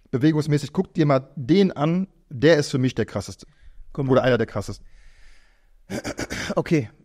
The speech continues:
Speaker 2: wenn ich zu meinen O Gs gehe, ne, weil vom, also m-, meine O Gs sind ja nicht die ersten, davor gab's ja auch noch welche.
Speaker 1: Ja.
Speaker 2: Und, aber ich hab nicht so eine Verbindung mit denen, ne?
Speaker 1: Mhm.
Speaker 2: Ähm, wie Link und so weiter und so fort und wie sie alle heißen. Aber meine,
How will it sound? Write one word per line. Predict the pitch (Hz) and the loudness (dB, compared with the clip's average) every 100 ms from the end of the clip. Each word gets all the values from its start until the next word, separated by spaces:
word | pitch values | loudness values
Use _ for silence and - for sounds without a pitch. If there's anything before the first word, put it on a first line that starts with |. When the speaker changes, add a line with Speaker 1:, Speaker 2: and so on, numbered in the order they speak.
| - | -12
Speaker 2:
wenn | 147 185 202 | 0 2 2
ich | - | -2
zu | - 156 143 | -4 -4 -4
meinen | 139 151 196 214 208 | -4 0 0 0 0
O | 160 135 | -2 -2
Gs | 147 143 | -4 -6
gehe, | - 110 104 | -6 -8 -4
ne, | 127 160 | -2 -2
weil | 139 120 | -2 -6
vom, | - 202 196 - | -2 0 0 -2
also | 147 143 147 151 | -4 -4 -6 -10
m-, | 135 _ | -12 _
meine | 143 143 170 156 | -6 -2 0 0
O | |
Gs | 143 147 | -2 -4
sind | 180 151 | -4 -4
ja | |
nicht | 135 - | -4 -4
die | 143 | -4
ersten, | 170 - 156 | -4 -4 -6
davor | 110 135 | -4 -4
gab's | 123 - | -6 -6
ja | - | -4
auch | |
noch | 156 143 | -4 -2
welche. | 147 143 120 | -4 -2 -2
Speaker 1:
Ja. | 120 - - - | -2 -6 -18 -4
Speaker 2:
Und, | 143 131 - | -2 -2 -4
aber | 151 147 | -4 -4
ich | - | -4
hab | 196 156 | -6 -2
nicht | 165 - | -2 -2
so | - | -2
eine | 147 | -2
Verbindung | - 127 151 139 117 | -2 -2 0 2 2
mit | 113 - | -2 -4
denen, | 107 98 | -6 -2
ne? | 135 220 107 | -2 -2 -4
Speaker 1:
Mhm. | 107 135 _ _ | -6 -6 _ _
Speaker 2:
Ähm, | 135 123 120 | -6 -4 -4
wie | 123 | -4
Link | 117 143 139 127 | -2 0 0 -2
und | 131 127 | -2 -2
so | 117 | -2
weiter | 117 117 | -4 -4
und | |
so | 110 | -6
fort | - 127 113 | -6 -4 -4
und | 113 110 | -6 -6
wie | 117 | -4
sie | 117 | -4
alle | 110 | -4
heißen. | 117 110 123 | -6 -8 -10
Aber | 120 120 | -8 -4
meine, | 123 131 175 180 180 165 | -2 -2 0 2 2 0